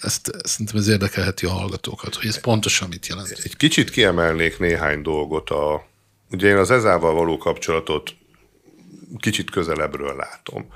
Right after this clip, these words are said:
Speaker 2: A magyar tevékenységbe,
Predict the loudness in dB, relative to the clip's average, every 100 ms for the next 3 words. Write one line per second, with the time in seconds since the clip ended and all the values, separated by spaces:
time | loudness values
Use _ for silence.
0 | -16 -12 -12 -12 -14 -20 -20 _ _ _
1 | 6 6 6 4 4 6 6 4 4 2
2 | 2 4 0 0 -4 -2 -6 -4 -6 -6
3 | -4 -4 -6